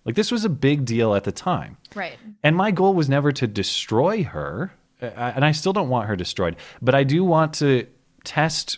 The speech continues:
Speaker 1: what people, test what someone's process is if you're requesting specific stories to push, to push an agenda.
Speaker 2: Yep.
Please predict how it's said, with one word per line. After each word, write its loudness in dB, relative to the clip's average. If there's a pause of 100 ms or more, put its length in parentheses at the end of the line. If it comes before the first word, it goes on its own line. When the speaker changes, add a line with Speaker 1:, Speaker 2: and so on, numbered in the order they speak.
Speaker 1:
what 0
people, -2 (260)
test -2
what -2
someone's -2
process 0
is -2
if -4
you're -2
requesting -4 (200)
specific -2
stories 0
to -10
push, -4 (160)
to -12
push -4
an -6
agenda. -6 (340)
Speaker 2:
Yep. -18